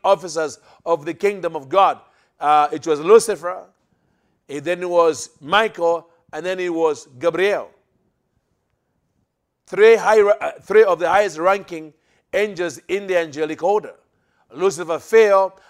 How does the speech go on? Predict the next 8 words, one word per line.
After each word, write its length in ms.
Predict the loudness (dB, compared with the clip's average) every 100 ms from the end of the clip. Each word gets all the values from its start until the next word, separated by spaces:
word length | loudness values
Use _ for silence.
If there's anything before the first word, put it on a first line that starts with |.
| -14
and 200 | -12 0
lost 280 | 2 2 -2
his 140 | -6
original 420 | -4 -4 -6 -8 -10
state 520 | -2 2 2 -2 _ _ _ _
and 200 | -10 -8
became 300 | -8 -6 -6
Satan. 480 | -2 -2 -2 -8